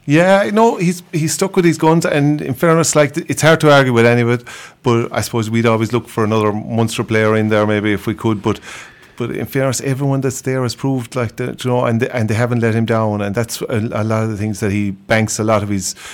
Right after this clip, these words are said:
decisions on is, you know, the lads that didn't let him down. So in fairness, look at, we have to stick with it now anyway, and, and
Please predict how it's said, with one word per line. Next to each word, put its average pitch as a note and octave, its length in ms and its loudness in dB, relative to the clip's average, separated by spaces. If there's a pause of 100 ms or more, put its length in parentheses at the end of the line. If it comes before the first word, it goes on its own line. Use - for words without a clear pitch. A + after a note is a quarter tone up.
(120)
decisions G#2+ 520 -2
on G2+ 220 -2
is, F#2+ 220 -4 (220)
you G#2+ 120 -6
know, G#2 220 -2 (100)
the - 160 -6
lads G#2 220 0
that A2 100 -4
didn't A2+ 240 -2
let G2+ 140 0
him G2 80 -2
down. G2+ 240 0
So B2 260 0
in B2+ 160 -4
fairness, C#3+ 380 4 (240)
look C#3 100 2
at, E3 100 2
we A2+ 140 0
have A#2 100 2
to - 60 -6
stick - 220 -2
with C#3+ 80 2
it B2 80 0
now A#2 180 4
anyway, A#2 320 2
and, G#2+ 400 -4
and G2+ 260 -4